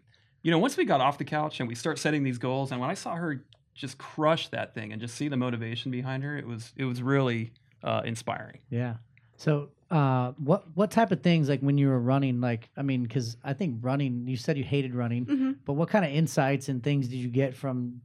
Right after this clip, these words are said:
Speaker 2: running ninety miles in ninety days?
Speaker 3: Well, luckily you have three podcasts a week, so
Speaker 2: <laughs>
Speaker 3: three days
Speaker 2: Yes.
Speaker 3: of those.
Speaker 2: <laughs>
Speaker 3: <laughs> About three days a week, I would hear that, and,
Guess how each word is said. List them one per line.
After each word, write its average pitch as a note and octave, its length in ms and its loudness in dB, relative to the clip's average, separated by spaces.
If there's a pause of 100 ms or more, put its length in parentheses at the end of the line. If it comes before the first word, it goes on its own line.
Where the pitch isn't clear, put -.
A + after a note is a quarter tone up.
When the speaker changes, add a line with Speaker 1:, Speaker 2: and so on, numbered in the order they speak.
Speaker 2:
running C#3 520 0
ninety C3+ 340 0
miles B2+ 520 0
in A#2+ 140 -4
ninety A#2 280 -2
days? A#2 400 -6 (640)
Speaker 3:
Well, A3 180 -2
luckily A#3+ 360 -2 (340)
you G3 140 -4
have F#3+ 340 -6
three F#3 240 -4
podcasts F#3 560 -8
a F3+ 60 -8
week, F3 240 -6 (120)
so F3+ 120 -2
Speaker 2:
<laughs> F3+ 120 -4
Speaker 3:
three G3+ 160 0
days F#3 400 -2
Speaker 2:
Yes. - 440 -6
Speaker 3:
of F#3+ 160 -6
those. F#3 260 -2 (400)
Speaker 2:
<laughs> A#3+ 160 0 (340)
Speaker 3:
<laughs> - 220 -18
About G3+ 300 2
three G#3+ 160 2
days G3 240 2
a G3 60 0
week, F#3+ 220 -2
I F3+ 120 0
would F3+ 140 -4
hear F3+ 200 -4
that, F3+ 420 -2
and, F3 560 -4